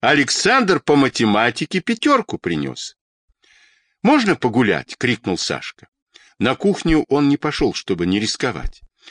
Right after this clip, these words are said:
От маминых глаз лучше было держаться подальше. «Пусть погуляет, погода хорошая», сказал папа.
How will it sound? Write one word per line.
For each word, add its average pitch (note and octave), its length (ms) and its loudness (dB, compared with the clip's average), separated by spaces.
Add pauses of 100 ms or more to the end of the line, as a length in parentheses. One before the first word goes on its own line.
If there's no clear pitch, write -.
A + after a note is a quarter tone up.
(140)
От - 300 -4
маминых D#3 580 0
глаз F#2+ 460 -2
лучше - 400 -4
было A2+ 260 -2
держаться G#2+ 560 -6
подальше. F#2+ 540 -10 (920)
«Пусть C4 300 2
погуляет, A3 680 2
погода G#3 440 4
хорошая», F#2+ 540 -2
сказал E2+ 460 -4
папа. - 380 -12